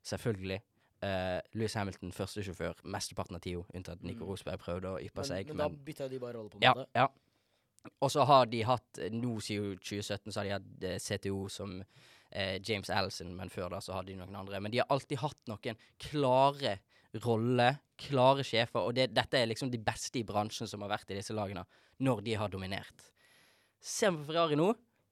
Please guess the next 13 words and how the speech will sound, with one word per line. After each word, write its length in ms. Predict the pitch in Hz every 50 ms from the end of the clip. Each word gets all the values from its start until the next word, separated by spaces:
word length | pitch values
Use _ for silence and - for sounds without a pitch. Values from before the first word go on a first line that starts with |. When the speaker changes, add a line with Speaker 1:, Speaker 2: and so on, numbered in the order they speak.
| _ -
Speaker 1:
eh, 400 | 127 123 123 123 123 127 131 131 - _ _ _ _ -
så 160 | - - -
er 80 | 143 139
det 260 | 123 110 101 101 104
Mattia 300 | 101 113 117 110 - 107
Binotto 320 | 107 110 120 127 - - 107
som 140 | 117 113
er 80 | 113 110 - _ _ _ _ -
teamsjef. 760 | - - 127 120 107 - - - 98 101 113 - - - _ _ _ _
Speaker 2:
Han 80 | 135 135
er 180 | 156 170 147 139 147
mest 140 | 143 - -
koselig. 520 | - - - 143 123 - - 135 147 208